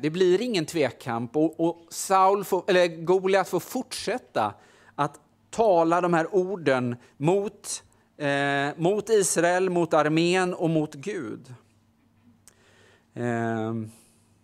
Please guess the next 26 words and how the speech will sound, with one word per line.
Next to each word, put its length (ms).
"Välj 360
ut 280
en 180
man 360
och 80
skicka 420
hit 400
honom 320
ner 180
till 180
mig", 380
sa, 460
sa 400
Saul. 560
Det 100
var 240
en, 160
de 80
st-, 200
var 220
på 120
två 380
sluttningar, 760
eller 220
två 260
kullar, 580